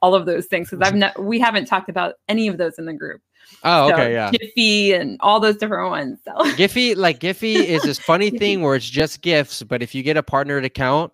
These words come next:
Speaker 1: Uh-huh.
Speaker 2: um, for every gif that you curate, you can create
Speaker 1: Uh-huh.
Speaker 2: a backlink to your website or to whatever offer.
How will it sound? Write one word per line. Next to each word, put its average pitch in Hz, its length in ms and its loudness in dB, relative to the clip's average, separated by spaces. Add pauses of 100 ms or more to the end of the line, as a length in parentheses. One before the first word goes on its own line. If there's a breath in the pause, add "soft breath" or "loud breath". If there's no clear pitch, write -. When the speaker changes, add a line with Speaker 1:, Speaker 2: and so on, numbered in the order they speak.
(360 soft breath)
Speaker 1:
Uh-huh. 233 360 0
Speaker 2:
um, 107 220 -12 (100)
for 147 180 -4
every 180 320 0
gif 185 220 0
that 160 140 -2
you 143 120 -4
curate, 131 540 0
you 143 200 -2
can 147 140 -10
create 151 260 2
Speaker 1:
Uh-huh. 107 80 -2
Speaker 2:
a - 20 -14
backlink 120 720 -4
to - 140 -8
your 113 140 0
website 107 500 -2
or 107 120 -8
to - 120 -12
whatever 107 280 -2
offer. 139 420 0